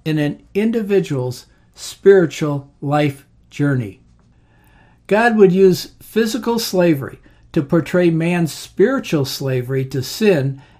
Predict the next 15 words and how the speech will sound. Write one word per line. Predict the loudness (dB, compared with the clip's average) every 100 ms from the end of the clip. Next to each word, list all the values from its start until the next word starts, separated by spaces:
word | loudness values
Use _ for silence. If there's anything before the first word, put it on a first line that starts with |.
| -8
and | -2 0
his | 0 0
need | 4 4 4
for | -4
deliverance. | -2 0 0 0 -6 -12 -20 _ _ _ _ _ _ _ -10
Now, | -2 -2 -4 -12
until | -6 -4 2 4 4
one | 2 2 2 0
feels | -4 -4 0 0 -2 -8
the | -10
full | -10 -2 2 2 0
weight | -2 -2 -2 -6
of | -8 -6
the | -4
bondage | -4 0 2 2 0 -4 -6 -14 -16